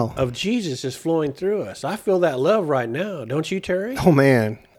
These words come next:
Speaker 2: You have the glory.
Speaker 1: Praise
Speaker 2: We have the
Speaker 1: God.
Speaker 2: glory flowing through us. And I want the listeners to have that same glory.
Speaker 1: Yes.
Speaker 2: I want them to experience that love.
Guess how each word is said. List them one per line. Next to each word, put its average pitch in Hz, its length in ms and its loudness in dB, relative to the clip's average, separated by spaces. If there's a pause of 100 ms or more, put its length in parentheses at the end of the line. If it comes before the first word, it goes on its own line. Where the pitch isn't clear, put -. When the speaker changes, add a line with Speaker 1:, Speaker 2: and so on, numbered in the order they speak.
Speaker 2:
You 220 120 -2
have 202 220 2
the 139 100 -2
glory. 156 580 -2
Speaker 1:
Praise 131 520 4
Speaker 2:
We 165 160 0
have 113 260 4
the - 80 2
Speaker 1:
God. 104 80 -4
Speaker 2:
glory 123 360 -2
flowing 123 360 -2
through 123 280 -2
us. 107 140 -2
And 120 100 0
I 135 60 4
want 156 260 0
the 120 140 -4
listeners 127 520 2
to 113 80 -6
have 127 200 0
that 110 160 -4
same 135 360 -4
glory. 120 480 -2
Speaker 1:
Yes. 117 800 -2 (580)
Speaker 2:
I 135 60 0
want 156 180 4
them 143 120 0
to 135 140 2
experience 123 600 -2
that 110 260 -6
love. 101 340 -10